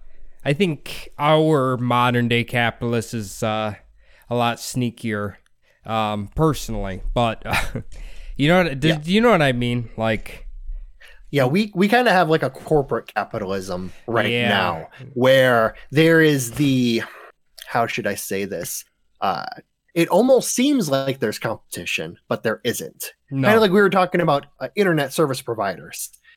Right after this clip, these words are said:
Speaker 2: uh, before the show, and how it seems like there's competition in your area, but really there's, like, one big one and a couple of shitty ones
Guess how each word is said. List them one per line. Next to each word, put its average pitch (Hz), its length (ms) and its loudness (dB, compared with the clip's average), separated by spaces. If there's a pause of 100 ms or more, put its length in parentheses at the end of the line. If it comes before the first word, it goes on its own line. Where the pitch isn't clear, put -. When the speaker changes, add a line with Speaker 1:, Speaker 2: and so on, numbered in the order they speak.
(140)
Speaker 2:
uh, 107 160 0
before 123 360 0
the 123 60 -2
show, - 440 -2 (380)
and 117 480 0 (200)
how 110 520 2 (360)
it 156 180 0
seems 294 420 4
like 180 160 2
there's 147 160 2
competition 151 640 0
in 131 140 2
your 120 160 -2
area, 123 580 2 (120)
but 165 140 0
really 156 440 2 (140)
there's, 156 180 2
like, 135 140 0
one 135 320 2
big 135 260 0
one 180 380 0
and 131 160 0
a 135 40 -8
couple 135 340 -4
of 113 60 2
shitty 123 320 0
ones 90 480 -8